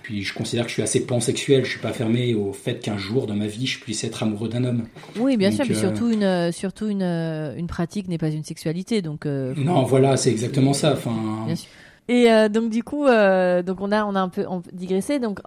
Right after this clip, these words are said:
Speaker 2: t'es, t'es, euh, t'es au collège, tu as cette première histoire avec cette,
Speaker 1: Oui.
Speaker 2: cette jeune fille. Euh,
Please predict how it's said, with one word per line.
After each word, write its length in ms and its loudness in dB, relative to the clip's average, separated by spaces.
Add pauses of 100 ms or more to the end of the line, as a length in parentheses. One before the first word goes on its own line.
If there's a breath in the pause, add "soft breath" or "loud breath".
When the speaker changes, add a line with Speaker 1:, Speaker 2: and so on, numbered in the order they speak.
(160)
Speaker 2:
t'es, 140 4
t'es, 280 4
euh, 320 4
t'es 80 0
au 80 2
collège, 460 2
tu 140 -4
as 40 2
cette 200 -6
première 340 -4
histoire 300 -4
avec 220 -4
cette, 100 0
Speaker 1:
Oui. 140 2
Speaker 2:
cette 180 -4
jeune 200 -2
fille. 320 0 (400 loud breath)
Euh, 400 0